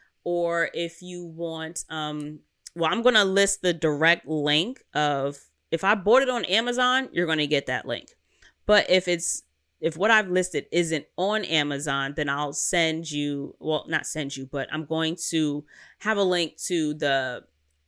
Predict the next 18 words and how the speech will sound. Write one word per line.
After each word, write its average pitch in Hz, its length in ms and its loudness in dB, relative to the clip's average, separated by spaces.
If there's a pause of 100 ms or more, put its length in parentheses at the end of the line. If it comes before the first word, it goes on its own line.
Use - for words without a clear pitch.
(460)
next 185 320 -2
best, 156 340 -4 (240)
best 151 240 0 (100)
option 151 460 -6
that 135 140 -4
I 127 140 -4
can 127 160 -14
find. - 440 -10
So 135 300 -6 (420)
that 233 240 4
will 240 100 4
be 220 440 -2 (100)
in 170 500 0
the 147 560 -2
YouTube 240 540 -2
description 170 440 -4
box - 440 -6 (600)
and 170 420 0